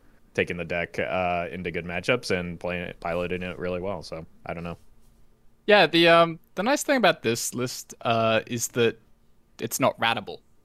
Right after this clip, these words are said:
Speaker 2: basically. <laughs> So, like, you can't actually rat any of the combat pieces because you don't get your Cthulhu until, uh, the very end of the game. Um, so that's a ki-, kind of a big benefit to something like this. Um, you also open up a ton of deck slots, uh, card slots, basically. So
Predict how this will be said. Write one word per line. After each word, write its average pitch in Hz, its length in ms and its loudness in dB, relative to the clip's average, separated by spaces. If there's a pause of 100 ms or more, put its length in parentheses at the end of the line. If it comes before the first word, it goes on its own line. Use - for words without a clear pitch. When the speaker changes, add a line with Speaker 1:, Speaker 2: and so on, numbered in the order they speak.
(260)
Speaker 2:
basically. - 500 -4
<laughs> - 80 -18
So, 151 420 4
like, 143 140 8
you 151 100 4
can't 202 200 4
actually 190 260 4
rat 143 220 6
any 139 140 2
of 131 60 -2
the 127 60 0
combat 175 260 4
pieces 135 300 2
because 139 300 -4
you 135 80 -6
don't 127 180 -2
get 117 140 0
your 120 100 -4
Cthulhu 117 380 -4
until, 110 460 -4 (380)
uh, 110 200 8
the 110 80 0
very 113 160 8
end 104 80 2
of - 60 -4
the 104 60 -4
game. 104 260 0 (380)
Um, 120 360 6
so 208 100 4
that's 240 140 2
a 339 40 -2
ki-, 294 220 6
kind 135 240 2
of 123 60 6
a 120 40 8
big 110 220 0
benefit 113 480 -2
to - 80 -20
something 156 300 -4
like 151 160 0
this. 160 280 0 (360)
Um, 123 400 6
you 170 80 4
also 208 160 6
open 202 160 6
up 180 120 0
a - 20 -14
ton 156 160 2
of 135 60 -4
deck - 180 2
slots, - 540 -4 (120)
uh, 107 300 4
card 113 240 -2
slots, 135 180 0
basically. 156 540 0
So 107 400 0